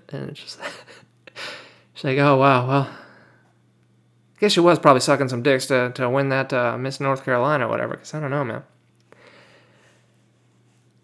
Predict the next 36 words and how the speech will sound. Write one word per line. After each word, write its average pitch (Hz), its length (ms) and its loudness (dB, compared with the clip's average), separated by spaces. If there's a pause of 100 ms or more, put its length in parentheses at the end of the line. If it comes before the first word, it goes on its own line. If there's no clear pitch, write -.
(200)
Uh, 147 200 2
I 151 80 8
guess 160 160 4
that, 151 160 6
that's 160 200 6
how 170 200 6
it 139 40 6
is. 135 260 2 (840)
I 214 120 -8
guess, - 220 -8
I - 60 -10
don't 240 200 -4
know. 165 240 0 (340)
That, 208 160 -12
that's 262 220 -8
not 247 140 -4
really 190 220 0
a, 190 120 -8 (1300)
it's - 720 -10
not 302 920 -10
how 247 200 -6
it 262 40 -6
is 220 100 -6
with 214 120 -6
comedy. 214 280 0
I 208 40 2
mean, 202 120 2
you 196 80 4
have 220 260 2
to 175 60 -8
be 180 100 0
funny, 180 420 -2
of 170 100 -12
course, 175 240 -2
you 175 60 -6
know. 175 200 -6